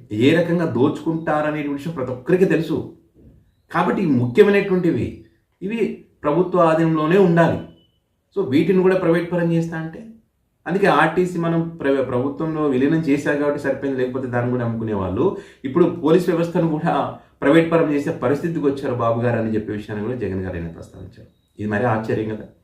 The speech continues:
శాంతి భద్రతలకు సంబంధించినటువంటి ఎపిసోడ్ అది.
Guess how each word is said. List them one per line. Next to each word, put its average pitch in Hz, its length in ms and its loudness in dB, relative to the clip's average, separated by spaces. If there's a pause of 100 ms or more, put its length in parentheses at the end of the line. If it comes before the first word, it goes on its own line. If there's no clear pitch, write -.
(460)
శాంతి 160 280 2
భద్రతలకు 139 540 0
సంబంధించినటువంటి 127 920 -4
ఎపిసోడ్ 160 420 0
అది. - 160 -2